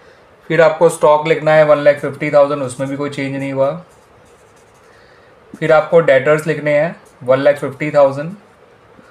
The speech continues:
और provision लिखना है फ़िफ़्टीन थाउजेंड, क्योंकि नया provision लिखा जाता है in the new balance sheet। ठीक है बच्चों, फिर आपको लिखना है bill receivable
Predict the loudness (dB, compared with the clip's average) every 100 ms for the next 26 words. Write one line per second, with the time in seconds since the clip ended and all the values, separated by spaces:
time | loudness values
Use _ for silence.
0 | _ _ -2 2 2 2 0 0 -2 -2
1 | -2 -2 2 2 0 -6 -8 -6 2 2
2 | 2 -6 -8 -8 -6 -2 0 2 0 -2
3 | -6 -4 0 0 2 0 -2 -2 -2 -2
4 | -2 0 0 -2 -10 -14 -16 _ _ _
5 | _ _ _ _ _ _ _ _ _ _
6 | _ _ -12 -4 -2 -2 -8 -10 _ _
7 | _ _ _ _ _ _ _ _ _ _
8 | _ _ _ _ _ _ _ -2 0 2
9 | 0 0 0 0 0 2 2 2 0 -2
10 | -2 -2 2 2 0